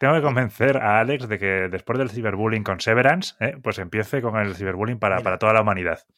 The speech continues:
Speaker 2: Ya he visto Severance, eh,
Speaker 1: Es verdad.
Speaker 2: ahora tengo que empezar Fundación o Para toda la humanidad. Honestamente me atrae más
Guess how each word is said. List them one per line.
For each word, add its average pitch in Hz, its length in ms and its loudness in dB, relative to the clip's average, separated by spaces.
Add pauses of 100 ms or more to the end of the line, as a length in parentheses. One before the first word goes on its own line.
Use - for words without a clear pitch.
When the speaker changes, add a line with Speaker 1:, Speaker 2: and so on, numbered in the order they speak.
(140)
Speaker 2:
Ya 131 160 4
he - 20 4
visto 151 240 0
Severance, 135 720 0
eh, 110 340 -2
Speaker 1:
Es 95 80 -4
verdad. 90 160 -6
Speaker 2:
ahora 110 460 -2
tengo 120 320 -2
que 113 300 0
empezar 107 440 -2
Fundación 110 720 -4
o 156 180 4
Para 120 240 2
toda 117 160 0
la 113 80 2
humanidad. 101 400 -6 (300)
Honestamente 170 760 2
me 156 80 0
atrae 123 300 0
más 131 380 0